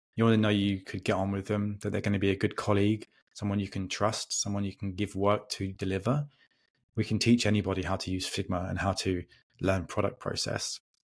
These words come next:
Of course, you have a natural knack for it or creativity or whatever you wanna call it. But when I, when I see just a sort of plain template something,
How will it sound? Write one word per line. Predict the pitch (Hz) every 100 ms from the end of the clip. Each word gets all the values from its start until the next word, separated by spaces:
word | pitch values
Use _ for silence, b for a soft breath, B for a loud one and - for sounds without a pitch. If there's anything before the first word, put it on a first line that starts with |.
| _ _ -
Of | -
course, | 113 -
you | 107
have | 95
a | 92
natural | 98 98 - 95
knack | 95 98 101 -
for | - 101 98 98 - _ _ -
it | 147 - - _ _ _ -
or | -
creativity | - 101 - 110 120 139
or | 107
whatever | 90 101
you | 104
wanna | 104
call | 104 113
it. | 143 143 b b b b b _ -
But | 104 - _ b b _ _ _
when | 120 120
I, | 120 110 -
when | 120
I | 117
see | -
just | 101 104 -
a | - -
sort | 107 98
of |
plain | - 104 101 98 95 92 _ _ _ _ -
template | - 95 - 92 - _ _ _ _ _ _ _ _ _ _ -
something, | 107 101 92 107